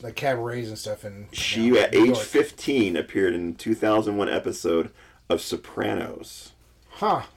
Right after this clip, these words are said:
Speaker 2: Yep, she was a classmate of A J's, which I was reading, I was going, "Wow, I didn't realize she was acting
Speaker 1: Well,
Speaker 2: all the
Speaker 1: I
Speaker 2: way
Speaker 1: mean,
Speaker 2: back."
Speaker 1: I, I
Speaker 2: Yeah.
Speaker 1: think because she was, but she's about as Italian as you get.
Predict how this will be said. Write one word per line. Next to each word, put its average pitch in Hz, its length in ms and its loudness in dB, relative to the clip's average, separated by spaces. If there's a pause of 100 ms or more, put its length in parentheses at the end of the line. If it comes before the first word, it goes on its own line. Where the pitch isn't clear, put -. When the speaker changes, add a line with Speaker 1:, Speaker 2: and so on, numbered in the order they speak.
(100)
Speaker 2:
Yep, 82 340 -2
she 90 320 -6
was 90 300 0
a 87 120 2
classmate 90 540 -2
of 82 80 -2
A 87 160 0
J's, - 460 -8 (100)
which - 260 -8
I 92 140 0
was 92 180 -2
reading, 101 220 0
I 90 80 -4
was 85 120 -8
going, 92 240 -12
"Wow, 160 360 6
I 123 100 8
didn't 156 160 0
realize 117 280 6
she 117 100 -2
was 101 140 0
acting 101 260 0
Speaker 1:
Well, 95 100 4
Speaker 2:
all 95 60 4
the 95 60 4
Speaker 1:
I - 20 4
Speaker 2:
way 180 80 4
Speaker 1:
mean, 170 80 2
Speaker 2:
back." 165 240 0
Speaker 1:
I, - 60 0
I - 60 4
Speaker 2:
Yeah. - 80 0
Speaker 1:
think 185 260 -2
because 156 400 -2
she 151 180 -6
was, 139 200 -2
but 127 120 -10
she's 143 240 -4
about 139 220 2
as 120 100 -6
Italian 131 480 -4
as 110 100 -10
you 113 60 -8
get. 110 380 -4